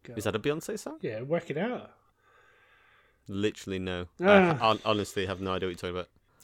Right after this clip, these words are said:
Speaker 1: Okay. Well, if she performed at the, uh, the Platty Jubes, it'd be all right.
Speaker 2: Oh, I didn't, I didn't watch it.
Speaker 1: No,
Speaker 2: I didn't watch it.
Speaker 1: well, just,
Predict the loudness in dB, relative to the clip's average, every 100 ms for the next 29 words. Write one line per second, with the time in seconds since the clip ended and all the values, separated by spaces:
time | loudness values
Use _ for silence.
0 | -10 -8 -10 -12 _ -20 -20 -16 -12 -10
1 | -6 -6 -8 -10 -4 -4 -4 -8 -8 -8
2 | -10 -10 -6 -4 -4 -6 -8 -4 -2 -2
3 | -4 -6 -2 -2 -2 -6 -12 -12 -14 -18
4 | -20 -20 -20 -20 -20 -20 _ -8 -6 -6
5 | 4 8 8 8 2 0 0 -4 -2 -4
6 | -8 -16 -6 -6 -4 -8 -6 -4 -4 -6
7 | -10 -14 -14 -14 -12 -14